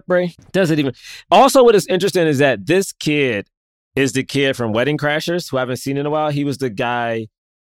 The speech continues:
who, like, the little brother who was in love with Vince Vaughn. And I was like, "Oh, I haven't seen this guy in a while. Like, good for him." But then all of a sudden, he was like, "I know him.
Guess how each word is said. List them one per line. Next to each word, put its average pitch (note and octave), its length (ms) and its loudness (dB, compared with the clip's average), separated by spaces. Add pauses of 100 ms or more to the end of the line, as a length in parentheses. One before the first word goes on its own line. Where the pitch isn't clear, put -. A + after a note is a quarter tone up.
(140)
who, A2+ 800 -2 (100)
like, C3+ 160 0
the C3 100 -2
little D3 300 2
brother C3 460 0
who B2+ 160 -2
was A#2 160 -2
in A2+ 80 -4
love A2+ 280 -2
with G#2 160 -8
Vince A2+ 200 -6
Vaughn. A2+ 340 -6
And B2+ 80 -4
I C3+ 60 -4
was C3+ 80 -6
like, C3+ 100 -10
"Oh, - 60 -4
I G#3+ 60 0
haven't A#3 180 -4
seen F#3+ 200 -6
this G3 140 -4
guy D3+ 200 -2
in C3+ 100 -4
a B2 40 -4
while. D#3 360 0
Like, B2+ 260 -6
good G3+ 160 -4
for D#3+ 140 -4
him." E3+ 320 -2 (1500)
But D3 160 0
then F3+ 160 2
all F3+ 180 2
of F3+ 60 4
a F3 80 2
sudden, F3+ 240 0
he D#3+ 80 0
was D3 160 -4
like, A#2+ 180 -8 (260)
"I C3 120 -2
know C3+ 240 0
him. G#2 320 -6